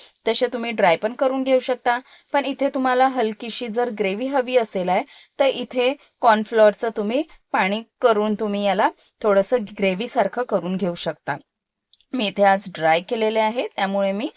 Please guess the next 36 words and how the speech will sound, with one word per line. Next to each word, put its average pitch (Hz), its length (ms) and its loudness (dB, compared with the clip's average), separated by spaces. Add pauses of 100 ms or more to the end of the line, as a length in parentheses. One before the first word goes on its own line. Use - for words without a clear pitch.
(300)
तेच 180 140 -4
सांगते. 180 440 -4
पण 277 220 -10
तुम्हाला 190 300 -4
ग्रेव्ही 190 340 -6
हवी 254 280 0
असेल 240 320 -2
आहे, 294 80 -4 (380)
तर 262 140 2
थोडंसं 233 480 0
कॉर्नफ्लोअरचं 190 680 -2
पाणी 180 380 -2
तुम्ही 196 260 -6 (280)
करून 202 260 2
याच्यात 175 360 -4 (600)
त्याला 208 300 2
सेमी 185 380 -2
ग्रेव्हीचं 185 540 -2 (480)
हे 240 260 0 (200)
लूक 196 200 -6 (100)
देऊ 185 220 -4
शकता. - 440 -4 (420)
टेस्टला 214 420 2
सारखेच 220 480 -2
लागणार 240 360 0
आहे, 240 300 -4
ड्राय 190 360 2
पण 233 240 -8
तितकेच - 520 -6 (120)
छान 240 240 -2
लागतात 226 400 -2 (320)
आणि 240 300 0
तुम्ही 247 200 -4
सेमी 208 280 -4
ग्रेव्ही 208 320 0
केली 208 280 -4